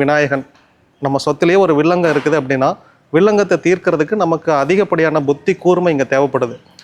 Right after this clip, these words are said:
அதனால தான் நீங்க அட்வொகேட்டு கிட்ட ஒரு ஆலோசனை கேட்டீங்க அப்படின்னா, அவங்க கொடுக்குற அட்வைஸ் வந்து நம்ம ஏத்துக்கக்கூடியதாகவும் இருக்கும், சட்டமும் அக்செப்ட் பண்ணிக்கிற மாதிரி இருக்கும். இந்த மாதிரி நுணுக்கமான அறிவு யார் கொடுப்பார் அப்படின்னா, விநாயகன் தான் கொடுப்பார்.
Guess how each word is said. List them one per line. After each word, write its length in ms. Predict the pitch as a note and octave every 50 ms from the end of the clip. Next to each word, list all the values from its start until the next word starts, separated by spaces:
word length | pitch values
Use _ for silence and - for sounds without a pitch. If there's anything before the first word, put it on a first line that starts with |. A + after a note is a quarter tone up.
| - -
அதனால 200 | C#3 D#3 E3 D#3 D#3+
தான் 100 | G3 F#3+ F3
நீங்க 120 | D#3+ C3+
அட்வொகேட்டு 420 | C#3 D#3 F3+ F#3+ F3 F#3 F3 E3 E3 D#3
கிட்ட 120 | D#3 C#3+ D#3+ D3
ஒரு 60 | C#3 C3+ C3+
ஆலோசனை 380 | C#3+ D#3 D#3+ - - D3 C#3+ - -
கேட்டீங்க 260 | C#3+ C3+ D3 C#3+ D3+ C#3
அப்படின்னா, 280 | A#2+ C3 C3 C3+ D3 E3 E3 - C#3
அவங்க 240 | D3+ F3+ G3 F3+ D#3+ -
கொடுக்குற 240 | F3+ F#3+ G3 G#3 F3+ D3
அட்வைஸ் 300 | C#3+ C#3+ E3 E3 D#3+ - -
வந்து 200 | C#3 C#3 C#3 F3+ A3 A3+ - - - - _ _ -
நம்ம 160 | C#3+ D3+ D3 D3 F3
ஏத்துக்கக்கூடியதாகவும் 800 | G3 - G#3 F3+ F#3 D3+ D3+ D#3 D3+ D3+ C#3 C#3+ C#3+ D3+ D#3 C#3
இருக்கும், 280 | C3+ A#2 - D#3+ G3 G#3+ - - - - - - - - -
சட்டமும் 540 | D#3 D#3 D3+ - - G#3 G3 G3 A3+ A#3+ F#3+ C#3 - - - D3
அக்செப்ட் 300 | D3 - - G3 E3+ -
பண்ணிக்கிற 300 | - D3+ D3+ C#3 C#3 C3+ B2+
மாதிரி 140 | C3+ C#3+ C3+
இருக்கும். 220 | B2 A#2 - - - _ _ _ _ - - - - - D#3
இந்த 100 | F3+ G3
மாதிரி 140 | F#3 G#3 A3 G3+
நுணுக்கமான 440 | F3+ F#3 G3 F#3+ G#3 F#3 F3+ F#3 F#3 E3+
அறிவு 160 | D#3+ D#3+ E3 D3+
யார் 200 | C#3+ D3 D#3 - -
கொடுப்பார் 320 | D3+ D3 - - C#3+ C#3 C3+
அப்படின்னா, 280 | C3+ C3 C#3 D3 D#3+ F3 D3
விநாயகன் 380 | B2+ C3+ D3 D#3 D3+ D3 C#3 C3+
தான் 100 | C#3 A#2+
கொடுப்பார். 300 | B2 A#2+ - B2 A#2+